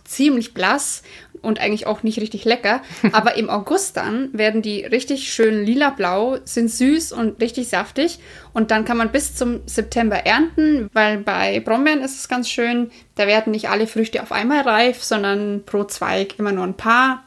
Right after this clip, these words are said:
Speaker 1: Deswegen hat man dann bis zu acht bis zehn Wochen richtig, richtig schön Obst.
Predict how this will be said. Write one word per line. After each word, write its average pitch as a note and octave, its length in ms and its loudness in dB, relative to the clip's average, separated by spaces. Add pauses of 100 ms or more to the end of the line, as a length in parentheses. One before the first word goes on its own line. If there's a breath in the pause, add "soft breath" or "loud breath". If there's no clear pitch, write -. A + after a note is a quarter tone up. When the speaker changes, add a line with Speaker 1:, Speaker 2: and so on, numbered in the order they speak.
Speaker 1:
Deswegen G#3 340 0
hat G3+ 140 -6
man F#3+ 160 -4
dann F#3+ 140 -4
bis - 160 -10
zu G3 160 -2
acht - 320 -4
bis - 160 -8
zehn G3 320 0
Wochen G3 320 0 (320 loud breath)
richtig, G#3+ 320 0
richtig F#3+ 260 -8
schön E3+ 160 -4
Obst. - 320 -14